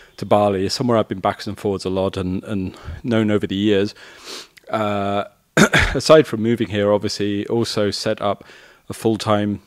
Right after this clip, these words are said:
school. So students training here from nine till, well, sometimes at, at night, generally nine to five, but then some evening classes as well. But full-time, basically, five days a week,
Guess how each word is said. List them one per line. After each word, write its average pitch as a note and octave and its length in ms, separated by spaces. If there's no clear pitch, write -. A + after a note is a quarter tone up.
school. A2 460
So G2 400
students G2 540
training G2 380
here G2 300
from G2 360
nine G2+ 460
till, F#2+ 560
well, G2+ 120
sometimes G#2 440
at, - 120
at - 400
night, G2 260
generally E3 260
nine A2+ 220
to - 60
five, F#2 400
but G2 120
then G2 140
some G2 180
evening F#2+ 280
classes F#2+ 400
as F#2 120
well. F#2+ 200
But - 180
full-time, A2+ 400
basically, F#2 420
five A2 280
days G2 200
a F#2 40
week, F#2 260